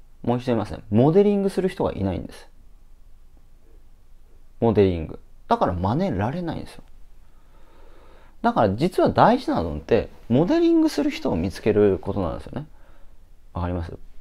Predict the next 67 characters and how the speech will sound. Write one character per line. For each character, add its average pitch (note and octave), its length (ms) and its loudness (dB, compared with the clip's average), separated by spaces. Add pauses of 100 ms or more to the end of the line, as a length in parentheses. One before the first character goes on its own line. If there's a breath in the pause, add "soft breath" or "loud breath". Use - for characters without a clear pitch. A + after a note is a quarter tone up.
(140)
徹 G#3+ 100 4 (100)
底 A#3+ 140 2
的 B3+ 40 0
に A#3 180 0
パ G#3+ 160 0
ク、 - 100 -8
だ - 80 -6
か F#3 80 2
ら F3+ 60 2
成 A#3+ 200 2
功 B3 200 0
し B3 80 -6
て A#3+ 80 2
る A#3 80 -2
人 A3 180 -6
の B2+ 80 0
徹 C#3 120 -2
底 F3 180 -6
的 F3+ 100 0
に F3+ 140 -2
パ F3+ 100 -2
ク F3+ 100 -4
れ G#2 120 2
ば、 G2 260 2 (300 loud breath)
あ F#2 140 -4
の、 G2+ 40 -4
成 G3+ 220 2
功 G3 240 0
す G3+ 80 -4
る F3+ 80 -2
確 F3+ 200 -4
率 F3+ 140 -2
は A2+ 80 4
ひ - 160 -8
ゃ-、 C3+ 80 -6
ひ B2+ 180 -4
ゃ-、 D#3+ 100 -2 (180)
あ F#2+ 100 -2
の、 D#2 460 -4
確 - 260 -2
実 F#3 180 -6
に D#3+ 80 0
上 D#3+ 60 -2
が E3+ 80 -2
る E3 60 -4
じ C#3+ 80 -2
ゃ - 20 -2
な - 60 -6
い - 40 -12
で - 60 -12
す - 60 -20
か。 - 120 -14 (2250 soft breath)
だ-、 G3+ 180 0
例 G3+ 380 0
え F#3+ 40 0
ば、 F3+ 420 -2 (2750 soft breath)
例 G#3+ 260 4
え A3 40 4
ば E3+ 100 4
そ A#2+ 160 2
う G2 40 -4
そ F2+ 140 -8
う E2 40 -8
そ E2+ 140 -6
う、 - 120 -8
ま - 360 -4
あ、 G1+ 960 -14